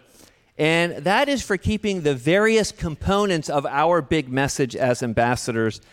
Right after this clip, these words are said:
in mind. Now, let's look at it here. As you can see, the big message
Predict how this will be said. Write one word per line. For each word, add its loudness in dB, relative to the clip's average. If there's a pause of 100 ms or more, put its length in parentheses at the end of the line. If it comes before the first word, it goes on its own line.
(140)
in 0
mind. 2
Now, 0
let's 0
look 0
at 2
it -6
here. -8 (1000)
As 0
you 0
can 0
see, 2 (640)
the 2
big 2
message 4